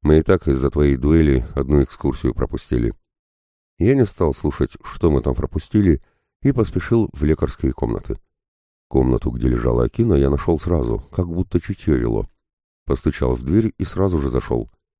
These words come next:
Девочка лежала на кушетке. Обе её ноги были укрыты плотным одеялом, под которым что-то постоянно шевелилось. Рядом с Акино суетилась полная женщина в белом халате.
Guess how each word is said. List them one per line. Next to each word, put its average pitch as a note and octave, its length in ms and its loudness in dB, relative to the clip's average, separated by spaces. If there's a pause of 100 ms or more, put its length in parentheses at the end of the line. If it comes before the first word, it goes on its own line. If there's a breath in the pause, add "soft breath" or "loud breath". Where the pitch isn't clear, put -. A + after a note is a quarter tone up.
(460)
Девочка G2+ 440 2
лежала E2 340 2
на D#2 100 2
кушетке. - 480 -6 (380)
Обе B1+ 260 0
её B1 140 -2
ноги D2+ 460 0
были C#2 220 0
укрыты C#2 420 0
плотным C#2 380 0
одеялом, C2+ 460 0 (400)
под F2 120 2
которым G2 360 4
что-то - 260 -4
постоянно D#2+ 480 0
шевелилось. C#2 560 -4 (600)
Рядом B1+ 320 2
с - 80 -6
Акино F2+ 320 0
суетилась C2+ 560 -2
полная C2+ 460 2
женщина B1+ 520 0
в A#1+ 100 -8
белом A#1+ 280 0
халате. B1+ 460 -4